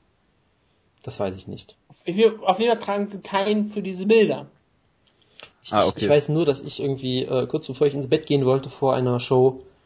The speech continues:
Speaker 1: letztens gesehen habe, dass sie getweetet hat, ja, äh, zum Start der Maincard, äh, schicke ich dieses Bild raus und da war ich gesagt,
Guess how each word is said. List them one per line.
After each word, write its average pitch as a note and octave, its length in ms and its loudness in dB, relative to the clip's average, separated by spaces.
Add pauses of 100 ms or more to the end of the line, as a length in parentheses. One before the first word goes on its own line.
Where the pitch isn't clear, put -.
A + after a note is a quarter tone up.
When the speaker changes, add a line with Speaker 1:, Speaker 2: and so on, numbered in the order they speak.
(200)
Speaker 1:
letztens C#3 400 -2
gesehen C#3 360 2
habe, C3+ 220 4
dass B2+ 140 2
sie C#3 100 -6
getweetet C3 400 -6
hat, C3 220 -2
ja, B2+ 520 4
äh, A#2 380 -6
zum B2 360 -4
Start - 280 4
der C3 80 2
Maincard, C3 600 2
äh, C3 180 -4
schicke C#3+ 200 -4
ich B2+ 60 -10
dieses A#2+ 240 -2
Bild C3 300 4
raus C3+ 260 4
und A#2+ 80 -2
da A#2 160 2
war A#2 140 4
ich B2 140 -6
gesagt, B2 360 -2